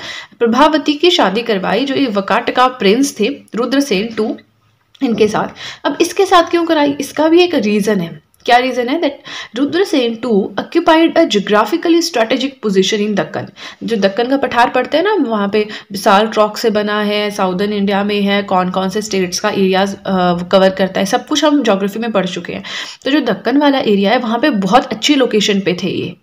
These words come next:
situated, तो इसलिए उन्होंने अपनी बेटी की शादी रुद्रसेन टू से करवा दी थी। अब आगे चलने से पहले आपसे request है कि video पसंद आए तो like ज़रूर कीजिएगा, Content अच्छा लगे तो like ज़रूर करना, Like करने में कोई भी conjuicy बिल्कुल भी मत कीजिएगा।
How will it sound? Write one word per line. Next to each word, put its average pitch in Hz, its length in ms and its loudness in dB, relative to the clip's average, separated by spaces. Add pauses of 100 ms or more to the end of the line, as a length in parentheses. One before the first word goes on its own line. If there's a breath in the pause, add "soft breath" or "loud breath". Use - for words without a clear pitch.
situated, 151 520 -4
तो 220 80 -4
इसलिए 247 280 -4
उन्होंने 254 120 -2
अपनी 254 160 -4
बेटी 202 260 0
की 220 100 -10
शादी 180 240 0
रुद्रसेन 185 440 -2
टू 170 200 2
से 285 160 0
करवा 165 320 0
दी - 140 -8
थी। - 180 -16 (540 loud breath)
अब 320 140 4
आगे 285 200 2
चलने 233 300 -2
से - 100 -6
पहले 180 480 -2 (760)
आपसे 214 320 2
request 226 460 -2
है 226 120 2
कि 311 120 0
video 214 380 2
पसंद 277 400 -2
आए 202 280 2
तो 285 120 0
like 208 300 2
ज़रूर 285 220 -2
कीजिएगा, 269 480 0
Content 285 460 0
अच्छा 247 220 -4
लगे 202 240 0
तो 240 100 -2
like - 280 2
ज़रूर 262 220 -2
करना, 240 440 -2
Like 254 200 -2
करने 277 200 4
में 285 120 2
कोई 214 180 2
भी 220 80 -6
conjuicy 185 440 -2
बिल्कुल 196 400 2
भी 180 120 0
मत 147 180 -4
कीजिएगा। - 480 -8